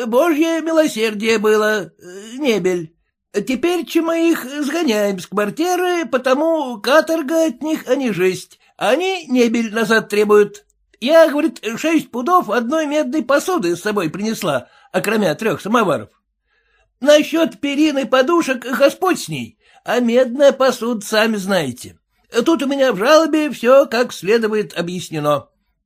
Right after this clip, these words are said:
Э, пожалуйте. Нельзя ли, ваше высокородие, так ее отчехвостить, чтоб до новых веников не забыла? Редактор в недоумении. Помилуйте,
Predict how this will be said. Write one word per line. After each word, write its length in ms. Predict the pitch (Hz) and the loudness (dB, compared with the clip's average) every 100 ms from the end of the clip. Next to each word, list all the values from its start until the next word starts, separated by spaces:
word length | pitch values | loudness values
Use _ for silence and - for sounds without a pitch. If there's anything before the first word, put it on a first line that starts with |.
| _ - | _ -14
Э, 280 | 190 220 | -6 -4
пожалуйте. 680 | 214 240 139 127 120 123 107 _ _ _ _ _ _ | -2 -2 -2 -6 -8 -12 -14 _ _ _ _ _ _
Нельзя 520 | 220 233 208 202 320 | -2 0 0 4 4
ли, 480 | 311 202 180 143 131 | 6 4 0 -6 -2
ваше 300 | 202 233 - | 2 2 2
высокородие, 800 | 202 202 190 214 359 190 147 120 - _ 170 202 | -4 -2 -2 -2 0 0 -2 -6 -12 _ -4 2
так 260 | 277 156 | 2 2
ее 260 | 151 233 202 | -2 0 0
отчехвостить, 1000 | 175 160 - 175 165 311 381 - 165 - | 0 -4 -6 -6 -4 -2 -2 0 -4 -6
чтоб 300 | - 262 254 - - | -2 -2 -2 -6 -16
до 220 | 185 220 | -4 0
новых 420 | 294 277 277 - 233 | 4 4 4 -4 0
веников 460 | 285 190 - - | 0 0 -4 -8
не 140 | 165 185 | -6 -2
забыла? 560 | 202 180 135 117 - _ _ _ _ _ _ _ _ _ | 0 -2 -4 -8 -14 _ _ _ _ _ _ _ _ _
Редактор 580 | 143 131 107 117 - 165 | -6 -4 -4 -8 -2 -2
в 80 | 156 | 0
недоумении. 920 | 160 143 143 117 117 117 117 120 120 _ _ _ _ _ - 110 113 107 101 | 0 0 2 2 4 4 2 0 -4 _ _ _ _ _ -18 -12 -10 -12 -8
Помилуйте, 800 | 170 175 120 110 101 117 113 101 | -2 0 0 -6 -10 -10 -10 -12